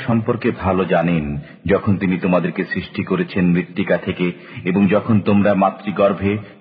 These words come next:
কচি শিশু ছিলে। অতএব তোমরা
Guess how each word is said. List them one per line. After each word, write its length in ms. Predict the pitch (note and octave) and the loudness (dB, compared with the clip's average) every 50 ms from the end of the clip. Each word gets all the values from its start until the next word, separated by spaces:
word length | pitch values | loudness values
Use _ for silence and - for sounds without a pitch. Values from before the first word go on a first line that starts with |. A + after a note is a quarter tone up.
| _ | _
কচি 300 | - A#2+ A2 G#2+ - B2 A#2 A#2 | -2 -2 -2 -2 -2 -4 -6 -6
শিশু 320 | - - B2 A#2 - - F2 | -6 -6 -6 -6 -4 -6 -8
ছিলে। 360 | D#2+ - - - C#2+ C#2 C#2+ C#2+ C#2 - - - - _ _ _ _ _ _ | -8 -8 -8 -8 -6 -6 -6 -8 -8 -10 -16 -20 -20 _ _ _ _ _ _
অতএব 380 | - D#2+ - - F#2 F2 E2 D#2+ - - - - - _ - | -6 -4 -2 0 0 -2 -2 -4 -8 -14 -20 -20 -20 _ -2
তোমরা 220 | G2 F#2+ F2+ F#2+ | 0 2 2 2